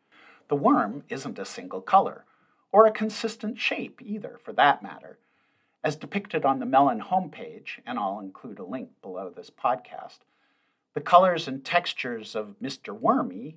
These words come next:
change seemingly on a whim. One of the textures looks like a green shag carpet,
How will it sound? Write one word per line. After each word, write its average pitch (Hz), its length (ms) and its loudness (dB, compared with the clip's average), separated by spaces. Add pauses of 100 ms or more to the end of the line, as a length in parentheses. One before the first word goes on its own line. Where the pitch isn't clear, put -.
(120)
change 156 600 -2
seemingly 147 540 -2
on 135 160 0
a 139 60 0
whim. 160 360 -2 (880)
One 165 200 6
of 147 100 0
the 123 60 -12
textures 135 540 -2
looks 120 220 -10
like 120 180 -4
a 113 40 -8
green 143 500 -6
shag 127 480 0
carpet, - 440 -2